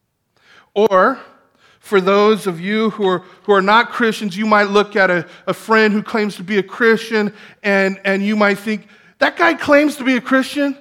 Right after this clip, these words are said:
I mean, he's still just <laughs> so messed up. I mean, I think I will pass on this Christianity stuff because apparently it doesn't work."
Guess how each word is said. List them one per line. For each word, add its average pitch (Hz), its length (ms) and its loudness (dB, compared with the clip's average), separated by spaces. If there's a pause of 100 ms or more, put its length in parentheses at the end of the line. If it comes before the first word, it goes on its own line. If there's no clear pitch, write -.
(1040)
I 269 80 4
mean, 294 160 4
he's 285 240 4
still 320 240 2
just - 300 -4
<laughs> - 40 -10
so 285 280 0
messed 262 400 2
up. 330 380 0 (880)
I 269 80 0
mean, 240 200 -2
I 269 180 0
think 320 300 -4
I 269 80 2
will 233 180 4
pass 208 720 -4 (240)
on 190 160 0
this 180 140 -6
Christianity 208 1000 0
stuff 170 360 -4
because 170 420 -4 (360)
apparently 190 420 -4
it - 20 -2
doesn't 143 260 -4
work." 139 300 -4